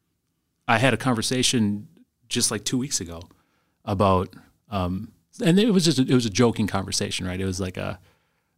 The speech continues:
a, a sarcastic, well, I'm pretty sarcastic by nature, um, which probably isn't great. But I was having a sarcastic conversation with my wife, and she said, "Oh, and you never admit when you're wrong."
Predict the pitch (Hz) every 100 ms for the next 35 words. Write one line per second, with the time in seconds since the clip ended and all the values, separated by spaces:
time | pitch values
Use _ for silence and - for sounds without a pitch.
0 | - 98 98 120 113 127 107 104 101 -
1 | 101 135 165 - 131 - 101 - 95 92
2 | 104 - 92 90 92 95 95 - _ _
3 | - 92 90 90 - _ _ - 107 -
4 | - 104 87 90 90 - - _ _ _
5 | _ _ _ _ 101 92 92 - _ 120
6 | 117 120 110 - 104 113 101 107 107 98
7 | 101 95 98 95 90 90 101 - 123 -
8 | 311 175 240 302 262 349 190 113 98 107
9 | 101 92 90 92 98